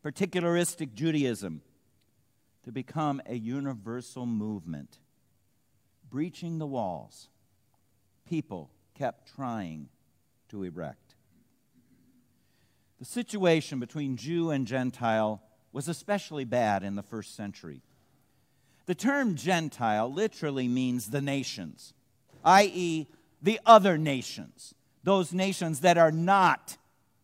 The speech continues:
the nation of Israel. And the, the Jews looked down on the nations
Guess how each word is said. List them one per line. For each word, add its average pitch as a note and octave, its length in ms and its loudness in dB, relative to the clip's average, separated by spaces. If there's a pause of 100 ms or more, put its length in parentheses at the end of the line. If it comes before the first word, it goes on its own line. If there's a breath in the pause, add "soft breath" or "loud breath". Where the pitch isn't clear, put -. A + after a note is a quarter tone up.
(760)
the C#3+ 140 0
nation C#3+ 440 0
of A#2 100 -2
Israel. F#2+ 520 -6 (2000)
And G3 180 4
the, F3 140 2 (220)
the D#3 480 -4 (480)
Jews A3+ 520 -6
looked G3 300 -6
down C3 640 -2
on A#2 400 -2 (160)
the D3+ 200 4
nations A2+ 880 -6